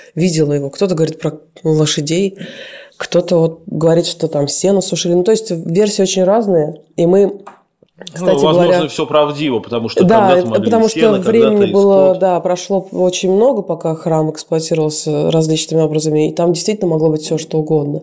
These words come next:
Speaker 2: Сколько лет прошло, э, по-, пока местные жители не начали воспринимать вас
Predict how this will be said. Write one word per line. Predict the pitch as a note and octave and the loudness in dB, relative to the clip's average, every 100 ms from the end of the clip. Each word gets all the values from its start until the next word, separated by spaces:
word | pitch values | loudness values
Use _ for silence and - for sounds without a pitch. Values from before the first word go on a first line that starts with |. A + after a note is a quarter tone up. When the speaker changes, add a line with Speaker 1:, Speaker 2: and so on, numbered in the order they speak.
| - _ - | -14 _ -14
Speaker 2:
Сколько | - F#3 D#3+ | -8 -6 -4
лет | D3+ - | -6 -4
прошло, | B2+ - C3 C#3+ C3+ F#2 F2+ | -6 -6 -4 -2 -2 -4 -8
э, | F#2 F2 _ _ | -12 -18 _ _
по-, | G2+ F#2 G2 F#2+ | -10 -10 -14 -12
пока | G#2+ - B2 A2+ G#2+ G#2+ _ _ _ | -12 -8 -4 -2 -2 -6 _ _ _
местные | B2 B2 A#2+ A2+ | -6 -6 -6 -6
жители | C3 C3 A#2 | -6 -8 -10
не | G#2+ A2 | -8 -6
начали | A#2+ A#2+ G#2+ | -6 -8 -8
воспринимать | G2 G2+ - A#2 G#2+ G#2+ A2 B2+ - | -8 -10 -8 -8 -6 -6 -6 -8 -8
вас | G2+ A2+ A#2+ | -6 -6 -6